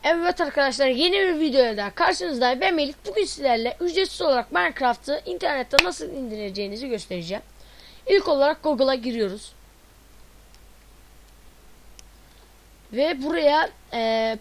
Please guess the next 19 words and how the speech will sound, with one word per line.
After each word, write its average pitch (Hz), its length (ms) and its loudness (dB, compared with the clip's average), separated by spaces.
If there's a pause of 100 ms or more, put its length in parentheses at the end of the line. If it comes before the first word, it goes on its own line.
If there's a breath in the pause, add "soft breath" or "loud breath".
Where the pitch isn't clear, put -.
portalcıyız. 277 1080 -2 (1300)
Portalcıyız. 220 720 -8
Minecraft 247 880 -2
yazıyoruz 202 580 -10
ve 254 100 -8
çıkacak. 220 420 -8 (380 loud breath)
Ve 262 80 -4
Minecraft 302 560 0
Team 320 160 -2
Extreme. 240 640 -4 (180)
Bunu 320 280 -4 (420 loud breath)
basıyorsunuz. 247 680 -6
Ben 285 220 2
bunun 247 240 -4
linkini 262 600 -6 (360 loud breath)
aşağıda 277 460 0
açıklama 277 440 -6
kısmında 233 500 -8
vereceğim. 262 460 -4